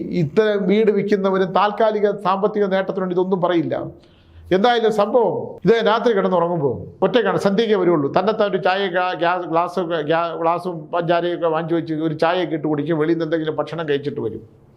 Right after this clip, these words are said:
ഇദ്ദേഹം വാങ്ങിച്ചു വെച്ച പാത്രങ്ങളും സാധനങ്ങളും ഒക്കെ വൈകുന്നേരം വരുമ്പം നല്ല ശുചിയാക്കി വെച്ചേക്കും, വൃത്തിയാക്കി കഴുകി മാറ്റി വെച്ചേക്കും പ്ലേ-, പ്ലേറ്റ്. ഏ, എന്തെങ്കിലും കാരണങ്ങൾ കൊണ്ട് തുണി,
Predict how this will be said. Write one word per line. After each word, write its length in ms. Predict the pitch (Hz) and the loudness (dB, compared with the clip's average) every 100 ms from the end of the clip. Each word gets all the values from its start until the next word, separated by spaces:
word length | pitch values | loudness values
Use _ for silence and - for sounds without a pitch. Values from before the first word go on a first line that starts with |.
| - - - - - - - - - 190 | -20 -20 -20 -20 -20 -20 -20 -20 -4 0
ഇദ്ദേഹം 320 | 202 262 247 240 247 - - 165 | 2 2 0 -4 -6 -10 -4 2
വാങ്ങിച്ചു 400 | 175 226 262 214 214 | 2 2 0 2 2
വെച്ച 160 | 196 190 | 2 2
പാത്രങ്ങളും 580 | 170 175 - 190 180 170 196 - - | 2 0 0 0 0 0 -2 -14 -4
സാധനങ്ങളും 560 | 156 170 175 196 160 143 | 0 0 0 -2 2 0
ഒക്കെ 180 | 139 139 156 165 | 0 -4 -6 -2
വൈകുന്നേരം 520 | 175 185 208 214 190 156 | 0 2 2 0 2 0
വരുമ്പം 300 | 151 147 156 - 135 | 0 -2 -6 -6 -4
നല്ല 220 | 165 175 | 0 0
ശുചിയാക്കി 540 | 170 170 160 202 143 147 | 0 -2 0 0 0 -2
വെച്ചേക്കും, 400 | 131 123 117 123 - 143 | -6 -8 -12 -14 -6 -4
വൃത്തിയാക്കി 440 | 147 165 151 147 - | 0 0 0 0 0
കഴുകി 300 | 135 139 143 117 | 0 0 -2 -4
മാറ്റി 220 | 120 123 | -4 -4
വെച്ചേക്കും 320 | 123 113 110 - | -6 -8 -10 -12
പ്ലേ-, 160 | - - - | -12 -14 -6
പ്ലേറ്റ്. 340 | 117 120 - - - - - - - - - - - - - - - - | -2 -2 -4 -14 -20 -20 -20 -20 -20 -20 -20 -20 -20 -20 -20 -20 -12 -2
ഏ, 40 | 254 226 | 0 2
എന്തെങ്കിലും 320 | 220 247 247 208 | 2 2 2 2
കാരണങ്ങൾ 360 | 202 196 190 165 | 0 0 0 0
കൊണ്ട് 160 | 151 131 127 - - - - - - - - - - | 0 -2 -4 -8 -14 -20 -20 -20 -20 -20 -20 -4 0
തുണി, 260 | 240 285 | 2 2